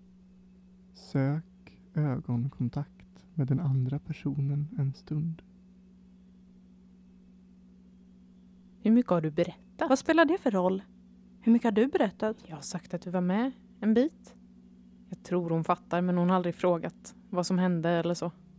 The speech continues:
Speaker 1: Klia dig på ena axeln.
Speaker 3: Vi borde...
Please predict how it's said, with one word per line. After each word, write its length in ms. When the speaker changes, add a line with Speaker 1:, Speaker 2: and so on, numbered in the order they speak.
Speaker 1:
Klia 540
dig 360
på 500
ena 400
axeln. 600
Speaker 3:
Vi 100
borde... 540